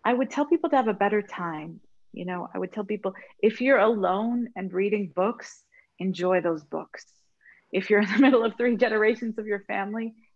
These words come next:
enjoy that family. Just really, and moment by moment, really just take in where you're at. And because we aren't here forever. And this is, you know, uh, I think Jeanette Winterson said, um,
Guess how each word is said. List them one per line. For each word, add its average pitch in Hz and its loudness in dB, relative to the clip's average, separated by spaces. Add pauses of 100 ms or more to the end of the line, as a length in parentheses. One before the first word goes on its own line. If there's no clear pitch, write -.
(160)
enjoy 160 -6
that 151 -4 (100)
family. - -10 (280)
Just - -8
really, 233 0 (260)
and 202 0
moment 233 2
by 196 2
moment, 185 0 (300)
really 214 4
just - -8
take 190 0
in 185 -2
where 180 2
you're 180 -2
at. 196 -2 (800)
And 180 -4 (140)
because 190 -6 (220)
we 208 2
aren't 247 2
here 165 0
forever. - -10 (360)
And 160 -8
this 202 0
is, 170 -8
you 170 -12
know, 143 -8 (120)
uh, 185 -10 (200)
I - -20
think 170 -14 (100)
Jeanette 165 -8
Winterson 165 -14
said, 170 -10 (160)
um, 170 -8